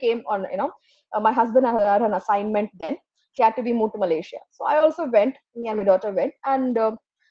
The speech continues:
the very first day, we took rest and I was just going around the mall. Okay? அங்க ஒரு mall. And, uh, when I was just going around the mall, I saw something like a global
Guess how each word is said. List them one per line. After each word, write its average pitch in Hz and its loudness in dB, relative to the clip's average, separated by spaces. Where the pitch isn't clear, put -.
the 247 2
very 381 8
first 294 6
day, 247 8
we 262 -4
took 330 -2
rest - 0
and 262 -2
I 262 4
was 254 0
just 269 -4
going 277 6
around 233 2
the 262 4
mall. 170 2
Okay? 277 0
அங்க 240 2
ஒரு 220 0
mall. 190 2
And, 233 -2
uh, 220 6
when 254 4
I 254 4
was 247 0
just 302 -4
going 285 6
around 233 2
the 208 8
mall, 233 2
I 247 0
saw 339 -4
something 262 -4
like 302 2
a - -2
global 240 4